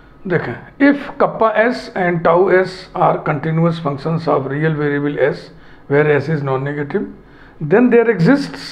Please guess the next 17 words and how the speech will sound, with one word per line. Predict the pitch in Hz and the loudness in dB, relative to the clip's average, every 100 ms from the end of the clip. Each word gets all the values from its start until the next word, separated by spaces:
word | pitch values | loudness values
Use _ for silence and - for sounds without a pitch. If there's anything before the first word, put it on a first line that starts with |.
| - | -2
a | 214 | -2
space | - - 226 - | 0 2 2 2
curve | - 220 220 | 2 0 0
for | 170 175 | 2 2
which | 170 247 - - - - - - - | 4 2 -2 -12 -18 -20 -20 -16 -2
kappa | 175 - 226 | 0 2 2
is | 233 | 2
curvature, | - 196 190 175 233 240 - - - | 0 2 4 4 2 2 -4 -14 0
tau | 160 185 | 2 2
is | 208 | 0
torsion | - 196 175 175 226 285 - - - - | 2 2 2 0 0 -4 -12 -20 -20 -6
and | 180 196 190 - | -2 0 -2 0
s | 208 247 - | 0 0 -2
is | 208 170 | -2 0
the | 170 | 2
arc | 170 165 165 | 2 2 0
length | 165 196 208 208 | -2 -2 -2 -8